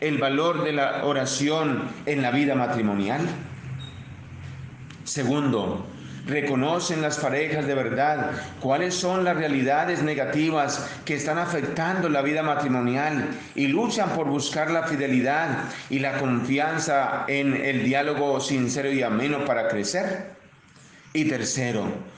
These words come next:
¿cómo estoy ejercitando el verdadero amor de Dios hacia nosotros y cómo lo estoy proyectando a los demás para aprender a amar y a madurar en el amor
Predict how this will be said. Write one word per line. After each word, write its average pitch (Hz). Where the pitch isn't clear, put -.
¿cómo 170
estoy 180
ejercitando 170
el 151
verdadero 139
amor 151
de 139
Dios 160
hacia 139
nosotros 143
y 139
cómo 196
lo 202
estoy 170
proyectando 151
a 151
los 143
demás 127
para 127
aprender 123
a 151
amar 139
y 139
a 131
madurar 127
en 131
el 123
amor 143